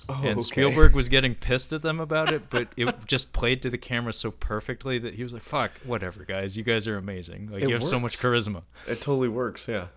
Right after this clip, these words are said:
Speaker 2: It does. It's so entertaining. <laughs>
Speaker 1: Yes.
Speaker 2: But my God, that movie is so all over the place.
Speaker 1: Mm.
Speaker 2: Um, I, I enjoy it, but I think somebody who was not of that era,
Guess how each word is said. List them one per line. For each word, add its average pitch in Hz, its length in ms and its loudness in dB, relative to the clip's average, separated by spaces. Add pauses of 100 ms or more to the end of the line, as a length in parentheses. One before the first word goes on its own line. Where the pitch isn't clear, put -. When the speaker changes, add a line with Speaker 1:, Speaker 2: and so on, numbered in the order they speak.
(560)
Speaker 2:
It - 160 -4
does. 277 560 4
It's 175 180 2
so 220 280 0
entertaining. 220 800 -2
<laughs> - 120 -6
Speaker 1:
Yes. - 520 4 (480)
Speaker 2:
But 127 160 0 (160)
my 156 180 -4
God, 139 300 -8
that 117 180 -6
movie 117 300 -4
is 101 160 -8
so 117 400 -6
all 90 320 -8
over 90 180 -14
the 90 80 -8
place. 87 460 -14 (120)
Speaker 1:
Mm. - 600 -20
Speaker 2:
Um, 90 260 -12 (260)
I, 143 340 0 (100)
I 123 120 0
enjoy 113 400 -4
it, 110 200 -6
but 95 180 -8 (240)
I 104 80 -10
think 139 300 -10
somebody 117 460 -8
who 107 180 -10
was 104 180 -12
not 95 280 -10 (120)
of 95 240 -12
that 95 240 -12
era, 98 360 -12